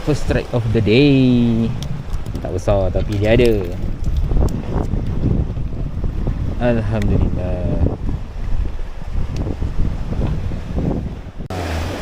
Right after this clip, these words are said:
Oh, strike, guys. Wah. Alhamdulillah, kena.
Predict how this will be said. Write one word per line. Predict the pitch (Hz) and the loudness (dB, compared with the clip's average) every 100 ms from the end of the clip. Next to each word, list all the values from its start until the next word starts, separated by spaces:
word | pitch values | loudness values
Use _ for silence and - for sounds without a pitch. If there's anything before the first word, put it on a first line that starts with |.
| - - - - - - - - - - - - - - - - - - - - - - - - - - - - - - - - - - - - | -8 -8 -8 -6 -6 -6 -6 -6 -6 -6 -8 -8 -8 -6 -6 -6 -8 -8 -8 -10 -10 -10 -10 -8 -8 -8 -12 -10 -10 -8 -4 -4 -6 -8 -8 -4
Oh, | 113 | -2
strike, | - 95 107 | -2 -2 -4
guys. | - - - - - - 101 98 | -4 -8 -8 -8 -8 -8 -6 -2
Wah. | 107 110 107 104 101 92 95 92 - - - - - - | 0 0 0 0 -2 -2 -4 -4 -2 -2 -4 -6 -8 -4
Alhamdulillah, | 104 104 107 98 | -2 0 0 0
kena. | 104 107 | 0 -2